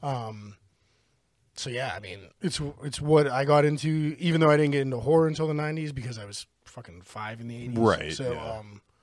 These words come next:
Speaker 1: it's still just the decade I love. And I'll just, like, look it up as a genre to find something new now still.
Speaker 2: Yeah.
Speaker 1: So easy, slam dunk.
Speaker 2: Okay.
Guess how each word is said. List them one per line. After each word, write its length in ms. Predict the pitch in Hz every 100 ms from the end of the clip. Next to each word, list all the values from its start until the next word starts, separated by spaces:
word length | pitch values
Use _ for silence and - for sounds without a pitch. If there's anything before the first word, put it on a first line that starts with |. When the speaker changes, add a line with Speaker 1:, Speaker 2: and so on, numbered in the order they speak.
| _ _ _ _ _ _
Speaker 1:
it's 160 | - -
still 320 | - 151 135
just 200 | 117 -
the 80 | 117
decade 340 | 113 107 95
I 80 | 101
love. 300 | 113 104 -
And 80 | 190
I'll 120 | 180
just, 160 | 160 147
like, 180 | 151 131
look 300 | 135 139 160
it 80 | 139
up 140 | 131
as 100 | 127
a 80 | 120
genre 400 | 120 127 127 117
to 80 | 117
find 240 | 120 117
something 340 | 110 110 104 107
new 200 | 117 104
now 240 | 95 -
still. 240 | - 127 -
Speaker 2:
Yeah. 120 | -
Speaker 1:
So 360 | - 95 - - - _ _ _ _ _
easy, 560 | 240 226 196 196 196 170 - _ -
slam 420 | - 190 180 147
dunk. 360 | 120 107 - - -
Speaker 2:
Okay. 360 | 92 - 73